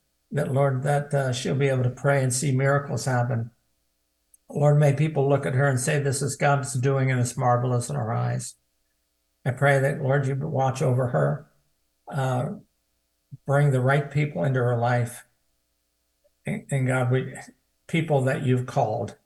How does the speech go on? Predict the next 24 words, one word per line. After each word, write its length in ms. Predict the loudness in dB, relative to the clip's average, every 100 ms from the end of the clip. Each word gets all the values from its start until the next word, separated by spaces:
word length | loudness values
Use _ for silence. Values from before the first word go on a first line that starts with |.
| _ _ -2
anointed 580 | 0 4 2 2 -2
people, 380 | -4 -6 -4 -6
we 120 | -4
pray 400 | -4 -4 -4 -4 -4
in 80 |
the 60 | -2
name 220 | -2 -2
of 140 | -4 -8
Jesus. 480 | -10 -10 -10 -10
Amen. 400 | -8 -6 -8 -10 -14 _ _ _ _ _ _ _
Amen. 340 | -6 -4 -6 -12 _ _ _ _ _ _ _ _ _ _ _ -6
Um, 300 | -2 2 4
there's 200 | 6 6
a 80 |
young 260 | 4 4 2
man 280 | 4 4 4
in 80 | 2
the 60 |
front 340 | 2 2 2 2
row, 360 | 2 2 0 0
Aaron, 260 | 0 2
before 320 | 0 -2 0
you 60 | 2
go 260 | 2 0